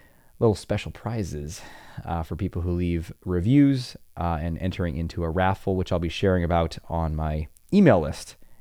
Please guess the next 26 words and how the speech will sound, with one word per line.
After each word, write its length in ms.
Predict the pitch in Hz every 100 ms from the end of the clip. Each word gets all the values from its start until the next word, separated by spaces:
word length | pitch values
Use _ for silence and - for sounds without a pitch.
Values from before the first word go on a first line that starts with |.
| -
And 100 | 87
if 80 | -
you're 80 |
not 140 | 90 92
on 40 |
my 80 | 82
email 200 | 85 85
list, 180 | 82 -
go 80 | 78
to 80 |
D 140 | 76 87
R 100 | 85
A 220 | - 78
Z 120 | 78
I 40 | 76
Z 60 |
dot 200 | - 71
com, 300 | - 95 87 87
D 160 | 87 85
R 120 | 78
A 160 | 82
Z 160 | 82 80
I 120 | 78
Z 100 | 76
dot 220 | 78 76
com, 340 | - 87 80